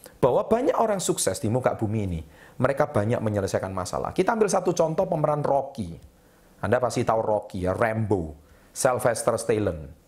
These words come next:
Sekarang usianya hampir tujuh puluh tahun. Kenapa Rocky itu sukses? Rocky satu, Rocky dua, Rocky tiga, sampai Rocky enam. Tahukah Anda bagaimana dia bisa mendapatkan naskah film Rocky?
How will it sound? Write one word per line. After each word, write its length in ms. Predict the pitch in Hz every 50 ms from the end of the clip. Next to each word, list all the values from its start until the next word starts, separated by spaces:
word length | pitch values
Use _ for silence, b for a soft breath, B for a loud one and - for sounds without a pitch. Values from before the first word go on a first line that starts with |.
| _ _ -
Sekarang 400 | - - 95 107 113 127 135 123 117
usianya 400 | 104 - 117 107 107 117 135 123
hampir 240 | 110 95 90 107 -
tujuh 240 | 110 98 - 101
puluh 200 | 82 98 95 92
tahun. 400 | - 85 85 80 80 80 67 69 - - B B B B B B B B B B B
Kenapa 320 | 127 123 143 151 - 175 175
Rocky 320 | 180 175 175 175 170 170
itu 100 | 170 185 170
sukses? 320 | - 175 170 - 180 175 170
Rocky 240 | 165 165 - 165
satu, 320 | 165 - 165 165 - 175 170
Rocky 240 | 165 170 170 165 170
dua, 160 | 180 185 175
Rocky 220 | 170 165 156 175 170
tiga, 240 | 175 170 190 180
sampai 180 | 180 175 165 165 165
Rocky 180 | 165 165 - - -
enam. 340 | 208 220 165 113 92 87 80 - - _ _ _ _ _ B B B B B B B B - - - -
Tahukah 480 | - 139 151 160 - 180 180 180 180 170
Anda 220 | 170 175 196 190
bagaimana 480 | - 165 151 165 156 156 165 160 170 165
dia 160 | 180 185 -
bisa 160 | 165 135 175
mendapatkan 480 | 160 156 135 135 131 147 151 - 156 156
naskah 340 | 160 151 147 - - 151
film 240 | 151 - 151 151 156
Rocky? 540 | 151 151 151 160 - - - 165 170 202 -